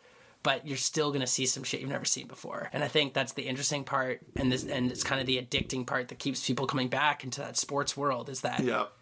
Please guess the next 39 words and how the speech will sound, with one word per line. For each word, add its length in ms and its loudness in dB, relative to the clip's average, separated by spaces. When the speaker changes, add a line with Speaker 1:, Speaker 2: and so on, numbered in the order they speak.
Speaker 2:
always 240 2
something 220 0
new. 240 6
Speaker 1:
stuff 260 6
is 180 6
Speaker 2:
<laughs> 260 -2
Speaker 1:
weird, 480 2
and 300 -2
things 320 4
are 60 4
gonna 160 2
happen, 520 0
and 100 -10
there's 140 -2
gonna 180 0
be 160 -4
upsets, 560 0
and 80 2
there's 160 0
gonna 180 0
be 320 -2
injuries, 720 2
and 80 4
there's 140 2
gonna 200 -2
be, 220 2
like, 420 -2
things 240 4
you've 140 0
never 260 4
seen 320 2
before 560 2
at 280 2
every 300 2
event. 520 -2
And 480 -2
sometimes 720 0
it 100 -2
just, 400 -2